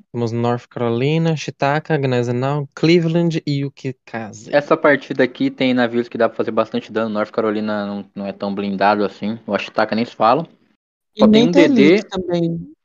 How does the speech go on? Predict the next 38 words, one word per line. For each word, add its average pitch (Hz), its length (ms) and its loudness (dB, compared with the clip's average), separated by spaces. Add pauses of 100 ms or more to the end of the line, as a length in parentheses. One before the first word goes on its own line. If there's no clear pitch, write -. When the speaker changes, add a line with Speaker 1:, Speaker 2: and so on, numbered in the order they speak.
(380)
Speaker 2:
É. 147 280 -4 (880)
Como 127 160 2
a - 20 2
gente 123 160 -4
tem 127 140 0
vantagem 120 560 0
nessa 113 180 -4
partida, 120 420 0
esse 117 160 -4
mapa, 113 720 0 (1600)
esse 262 180 0
mapa 233 200 4
é - 20 6
uma 202 140 6
porcaria, 185 560 2
né? 180 180 -2 (300)
Então, 147 400 -2
o 143 80 -10
que - 80 -4
a 175 40 0
gente 196 120 -8
vai 185 140 2
fazer 160 260 0
aqui 160 220 0
é 165 40 4
defender 160 440 -2
a 143 80 4
base, 139 360 0 (480)
que 170 160 -6
basicamente 151 460 -6
a 147 40 -6
gente 139 120 -12
faz 123 180 0
em, 127 60 -6 (140)
na 113 120 -2
maioria 120 240 0
das 123 140 -4
partidas. 104 500 -6